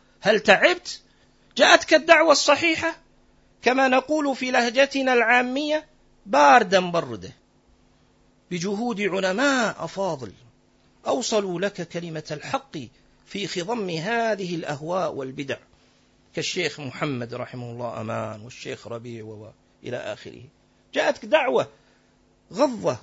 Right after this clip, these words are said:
طرية واضحة، أوضحت لك ما في هذه الجماعات من الغبش والخلل والأهواء، فماذا صنعت؟ من أجل البحث عن هذا الحق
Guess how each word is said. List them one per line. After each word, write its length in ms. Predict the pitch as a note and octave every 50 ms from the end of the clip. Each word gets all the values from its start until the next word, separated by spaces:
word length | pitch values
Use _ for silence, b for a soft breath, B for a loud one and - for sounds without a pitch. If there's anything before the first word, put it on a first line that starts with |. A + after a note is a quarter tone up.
| _ -
طرية 500 | F#3 A3 C#4 D#4 D4 B3 G#3+ F3 C#3 C3
واضحة، 600 | E3 A#3 D4+ D#4+ D#4 C#4+ B3+ A#3 - - D#3 - _ _ _ _ _ _ _ _ _ _ -
أوضحت 560 | G#3+ C#4 D4+ C#4+ D4 C4+ - C#4 B3+ B3 -
لك 260 | A#3+ C#4+ C#4+ - -
ما 320 | B3+ A#3+ A#3+ C#4+ E4 D#4+ D4
في 280 | - C#4 C#4 C4 A#3
هذه 380 | B3 C#4+ D4 C#4+ C4 C4 A#3 B3
الجماعات 920 | B3 A#3 G#3+ A3+ A#3+ A#3 A#3+ A#3+ A#3 G#3+ A#3+ D#4 D#4+ D4+ C4 - - -
من 180 | F#3+ G#3+ A3 G#3+
الغبش 540 | G#3+ G3+ G3 G#3 C#4 C#4 B3 - - - A3
والخلل 600 | G#3 G3+ G3+ F#3 - - C4+ D4 B3+ A3 G#3+ F#3+
والأهواء، 560 | F3 E3+ - - D3+ C#3+ E3 E3 E3+ - - _ _ _ _ _ _ _ _ _ _ _ _ _ _ _ _ _ _ _ _ -
فماذا 600 | - F#3+ G#3+ C4 D#4 D#4 C#4 A#3+ B3 A#3+ A3+ G3
صنعت؟ 460 | - - G#3+ A3 B3+ B3 F3+ - - E3 B2+ - _ _ _ _ _ _ _ _ _ _ _ -
من 140 | D3 D3+ -
أجل 240 | - G#3 F#3+ F#3+ G3+
البحث 400 | G3 F#3 A#3+ - - - - A#3
عن 220 | G3 F3 G3+ E3+
هذا 320 | F3 G#3 A3+ A3+ G#3+ G#3
الحق 380 | G#3 F#3+ - - B3+ C#4 -